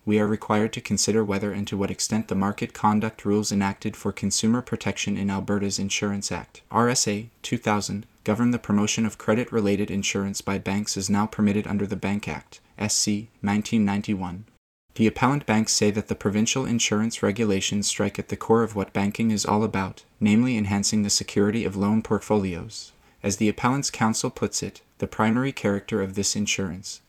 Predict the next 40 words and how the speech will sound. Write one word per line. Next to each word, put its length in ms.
tied 240
as 180
it 120
is 160
to 100
the 80
provision 460
of 100
loans 320
by 160
banks 380
of 100
their 180
own 220
loans, 480
is 140
security 440
collateral 460
for 180
bank 360
loans, 320
and 140
such 260
promotion 480
therefore 360
lies 300
at 80
the 100
core 240
of 140
what 160
the 60
bank 320
does, 360
lend 260
money 300
and 140
take 180
security. 600
Further, 480